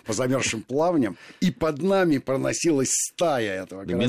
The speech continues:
Speaker 2: минут двадцать, причем они
Speaker 1: И было
Speaker 2: проносились.
Speaker 1: такое ощущение, что мы стоим на, на эскалаторе. Так, а, <laughs> эта стая могла нас с собой унести. Вот. Но, а, лишний раз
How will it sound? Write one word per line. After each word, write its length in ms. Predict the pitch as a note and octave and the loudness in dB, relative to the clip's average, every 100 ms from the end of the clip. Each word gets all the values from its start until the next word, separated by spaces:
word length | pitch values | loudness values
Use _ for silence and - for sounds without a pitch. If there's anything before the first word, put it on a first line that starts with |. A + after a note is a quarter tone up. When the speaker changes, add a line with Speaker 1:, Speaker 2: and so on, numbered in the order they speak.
| C#3+ | 0
Speaker 2:
минут 140 | F3+ | 0
двадцать, 460 | C3 C3 D3 - F2+ | 0 0 0 -2 -6
причем 340 | G2 - A2 | -8 -2 -2
они 100 | G2+ | 0
Speaker 1:
И 40 | G2 | 0
было 120 | A2+ | 0
Speaker 2:
проносились. 260 | F#3+ F#3 | 2 2
Speaker 1:
такое 180 | F3+ F3+ | 2 0
ощущение, 280 | F3 E3 G#3 | 0 2 2
что 160 | E3 D3 | 2 2
мы 100 | D3+ | 2
стоим 280 | - D3 C3+ | 2 2 4
на, 160 | C#3+ D3 | 4 2
на 220 | C#3 C#3 | 2 2
эскалаторе. 560 | C3 - D#3+ C3+ A#2 A#2 | 0 -2 -2 -2 -4 -6
Так, 140 | C#3 | -4
а, 280 | G3 F3+ F3+ E2+ F#2+ - | -2 0 0 0 -4 -2
<laughs> 160 | A3+ - | -2 -2
эта 180 | F3+ | -2
стая 240 | D#3 F3 D#3+ | 0 2 2
могла 300 | C#3 C3+ C3+ | 2 2 2
нас 160 | A#2+ | 0
с 60 | - | 0
собой 260 | C3 A#2+ A#2+ | 0 0 0
унести. 420 | A2+ A2 - D2 | 0 -4 -8 -10
Вот. 240 | - F#2 - - - - - | -8 -10 -12 -16 -16 -14 -6
Но, 200 | D#3+ G3+ - | -2 -2 0
а, 320 | B2 A#2+ A#2 | 0 2 2
лишний 400 | A#2 B2+ - G#2+ | 2 0 0 -2
раз 200 | G2 | -2